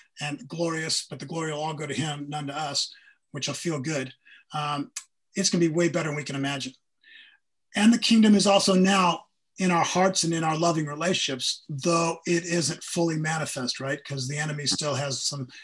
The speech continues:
influence here on earth and Jesus hasn't returned to restore it all. So your place is in this eternal family in the kingdom of heaven. You're already got all the status you need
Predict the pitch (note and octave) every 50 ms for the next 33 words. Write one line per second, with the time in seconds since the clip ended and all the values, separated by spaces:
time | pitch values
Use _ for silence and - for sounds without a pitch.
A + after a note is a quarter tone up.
0 | - - F3 D#3+ D3+ B2+ - C#3+ C#3+ C#3 C3+ C3 - C#3 C#3+ C#3+ C3+ C3+ C3+ C3+
1 | C3+ C3 B2 - - - _ _ _ _ _ _ - - C#3+ C#3 C#3 C3+ C3 B2
2 | D#3 D#3 D3+ C#3+ C3 - D3 C#3+ C3+ - - C#3 B2 - - D3+ C#3+ C#3 C3+ B2+
3 | B2+ B2+ B2+ - _ _ _ _ _ _ _ _ _ _ _ _ _ _ _ _
4 | - D3 C#3 - - - D3+ C#3+ C#3 C3+ B2+ B2 B2+ B2 - _ _ _ _ _
5 | - - - - _ _ _ - E3 E3 D#3 D#3 F3+ G#3+ A3 - F3 G3 G3 F#3+
6 | - - - - F#3 D#3+ C#3+ D#3+ D#3+ D#3 D3 C3+ - - C3+ - - F3+ G#3 A3
7 | A3+ - - - F#3 F3 D#3+ D#3 D#3+ D#3+ E3 E3 E3 - - - D#3+ D3+ D3 C#3
8 | B2+ - - F3+ G3 G3+ G#3 G#3 G#3 G3 - - - D#3 D3 C3 C3+ C3+ D3+ D#3
9 | - _ _ _ _ _ _ _ _ _ _ _ _ _ _ _ _ _ _ D#3+
10 | D#3+ D#3+ E3+ - - _ _ - F3+ F#3 G#3 A3+ A3+ A3 A3 - - F#3+ F3+ F3
11 | - - _ _ _ _ _ _ - - F3 F3+ G3 G#3 G3+ G#3 A#3 A#3+ - -
12 | E3+ D#3 F3 F3+ F3 E3+ - - - - F#3+ F3+ F3 E3 D3+ C#3+ C3+ - - -
13 | - - _ _ _ _ _ _ E3 E3 E3 E3 E3+ E3+ D#3+ C#3 C3 C3 C3